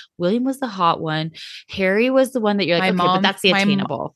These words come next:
Speaker 2: my mom always told me, I think she thought me and Harry would be a great match. She told me that for years.
Speaker 1: So this whole thing, you hate Meghan 'cause you're jealous. Oh my God, you're an M M, she's an M M. Oh my God, she stole your man.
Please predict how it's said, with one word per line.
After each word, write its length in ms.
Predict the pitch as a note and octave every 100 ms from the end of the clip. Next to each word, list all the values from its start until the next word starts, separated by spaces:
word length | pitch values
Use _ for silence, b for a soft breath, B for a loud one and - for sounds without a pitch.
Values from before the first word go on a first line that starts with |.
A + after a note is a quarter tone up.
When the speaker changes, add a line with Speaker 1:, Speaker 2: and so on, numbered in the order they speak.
| -
Speaker 2:
my 180 | G3+ G3
mom 300 | F#3+ F#3+ F#3
always 340 | E3 D#3 E3
told 220 | - F3
me, 260 | C#3+ C3+ -
I 80 | E3+
think 160 | D3+ F#3
she 160 | -
thought 180 | F3+ D#3
me 140 | E3 D#3+
and 100 | E3+
Harry 280 | E3+ D3
would 160 | D3 C#3+
be 80 | C3+
a 60 |
great 280 | A#2+ A#2+ -
match. 480 | G2 - - - -
She 140 | - -
told 140 | B3+
me 80 | C#4+
that 140 | G#3
for 140 | - A3+
years. 180 | C4+ -
Speaker 1:
So 160 | F#4+
this 240 | F4+ G4 -
whole 240 | F4+ G#4+ G4+
thing, 160 | A4 G#4
you 160 | F4+ C5+
hate 260 | B4 A#4 G#4
Meghan 180 | A4 C#5
'cause 160 | C#5 B4
you're 360 | D5+ - C#5
jealous. 420 | E5+ F#5 - - E4+
Oh 300 | F4 G4+ G#4+
my 140 | G4
God, 240 | G4 B3+ A3
you're 220 | C#4 D4+
an 80 | D4+
M 200 | C#4 C#4+
M, 180 | C#4+ C#4+
she's 320 | - B3 C4
an 80 | C#4
M 220 | C4+ C#4
M. 280 | C#4+ C#4+ C#4 B C4+
Oh 260 | C#4 F4+
my 320 | F4 D4 C#4+ -
God, 380 | C4 B3 C4+ D#4 D4+ B
she 200 | - E4
stole 520 | - D#4 C#4 D4 A4 B B
your 240 | D#4 D#4
man. 520 | C#4+ B3+ G#3 A2+ A3+